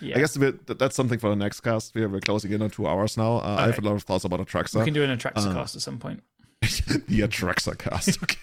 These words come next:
Speaker 2: <laughs>
Speaker 1: But yeah, I think, I
Speaker 2: But
Speaker 1: think Dinosaur's good. I, I,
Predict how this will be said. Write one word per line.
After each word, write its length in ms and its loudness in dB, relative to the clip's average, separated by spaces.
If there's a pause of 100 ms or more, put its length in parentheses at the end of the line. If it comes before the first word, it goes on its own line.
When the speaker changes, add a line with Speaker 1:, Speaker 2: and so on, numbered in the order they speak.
(280)
Speaker 2:
<laughs> 180 -2 (680)
Speaker 1:
But 100 2
yeah, 260 4
I 100 2
think, 120 6
I 100 4
Speaker 2:
But 120 6
Speaker 1:
think 120 -2
Dinosaur's 340 2
good. 220 -8 (180)
I, 80 2
I, 40 0